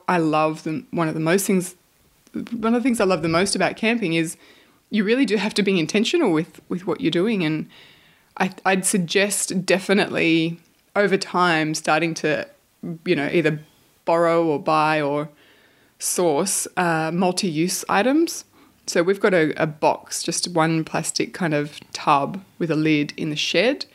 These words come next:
that has all of our camping gear in it. Um, and by that I mean camping plates and, uh, mugs, uh, bowls, a couple of knives, some cutlery, a bucket, you know, for washing up,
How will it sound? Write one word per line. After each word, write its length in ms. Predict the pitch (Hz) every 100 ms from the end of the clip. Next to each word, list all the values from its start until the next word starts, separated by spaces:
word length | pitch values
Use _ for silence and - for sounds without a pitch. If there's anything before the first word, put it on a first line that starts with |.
| - _
that 120 | 175 175
has 360 | 170 160 160
all 160 | - 160
of 60 | 143
our 100 | 151
camping 400 | 160 156 156 156
gear 240 | 151 143
in 160 | - 143
it. 140 | - - -
Um, 360 | 160 143 143 160
and 100 | 156
by 120 | 156
that 140 | 156
I 60 | 156
mean 380 | 151 147 147 175
camping 400 | - 160 156 147
plates 480 | - 165 - - -
and, 400 | 147 143 143 - - - _ _ -
uh, 80 | -
mugs, 720 | 151 160 131 147 175 - - - - -
uh, 420 | - - - -
bowls, 800 | 147 143 147 151 151 170 - - _ _ _ _ -
a 60 | 180
couple 260 | 180 160
of 100 | 151
knives, 560 | 165 165 160 160 160 180
some 180 | - -
cutlery, 640 | - - 160 156 156 165 _ _ _ _ _ _ _ -
a 40 | 165
bucket, 500 | 156 - 190 - -
you 100 | 180
know, 120 | 165
for 120 | 156 160
washing 340 | 170 - 165
up, 260 | 165 -